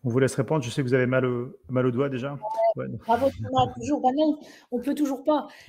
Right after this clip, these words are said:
Speaker 2: parce que le C Q P A L S ne travaille pas sur, euh, la programmation de charges, de choses comme ça. Donc, le diplôme n'est absolument pas adapté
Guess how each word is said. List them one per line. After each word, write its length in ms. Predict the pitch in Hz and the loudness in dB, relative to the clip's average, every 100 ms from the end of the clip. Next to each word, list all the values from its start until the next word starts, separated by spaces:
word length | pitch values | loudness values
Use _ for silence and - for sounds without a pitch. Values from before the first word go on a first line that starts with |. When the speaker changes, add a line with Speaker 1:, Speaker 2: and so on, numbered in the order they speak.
| - | -6
Speaker 2:
parce 200 | 226 226 | -4 -4
que 120 | - | -2
le 220 | 277 262 247 | 0 2 0
C 200 | 269 - | 0 -6
Q 140 | 254 | -6
P 160 | 269 240 | 0 2
A 80 | |
L 120 | 226 254 | 4 2
S 260 | 311 - | -2 -2
ne 100 | 226 | -4
travaille 420 | 214 - 226 226 | -4 -4 -2 -2
pas 180 | 226 381 | 0 -2
sur, 420 | 370 - 269 269 | -2 -4 -2 0
euh, 100 | 226 | 2
la 100 | 208 | 0
programmation 760 | 208 - 233 233 226 214 - 254 | -2 -4 -4 -2 -2 -2 -2 -2
de 140 | 202 | -2
charges, 640 | 190 - 302 285 240 202 190 | -2 -2 0 0 -2 -6 -6
de 100 | 185 | -6
choses 260 | - 233 | -6 -6
comme 160 | - 214 | -4 -4
ça. 180 | 208 277 | -2 -4
Donc, 240 | 226 214 | -4 -4
le 60 | 196 | -6
diplôme 380 | 185 - 277 254 | -6 -6 -2 -2
n'est 180 | 208 - | -2 -2
absolument 500 | 294 - 240 226 214 | -4 -2 0 2 2
pas 240 | 226 202 | 0 0
adapté 580 | - 233 208 - 240 240 | 0 2 2 2 2 2